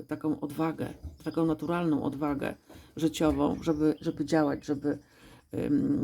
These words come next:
y, żeby po prostu coś się działo. Y, też, żeby realizować różne pomysły.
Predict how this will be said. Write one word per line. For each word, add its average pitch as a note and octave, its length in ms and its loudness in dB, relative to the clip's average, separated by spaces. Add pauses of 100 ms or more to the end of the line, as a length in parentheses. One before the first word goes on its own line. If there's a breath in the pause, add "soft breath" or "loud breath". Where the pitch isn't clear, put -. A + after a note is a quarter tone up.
y, - 640 -4
żeby D3+ 120 -4
po D3+ 80 -10
prostu D3 200 -2
coś - 180 -6
się D3+ 140 0
działo. - 480 -2 (720 soft breath)
Y, C#3 180 -2
też, F#3 180 -2
żeby E3+ 280 0
realizować E3 580 2
różne C#3 240 0
pomysły. - 540 -4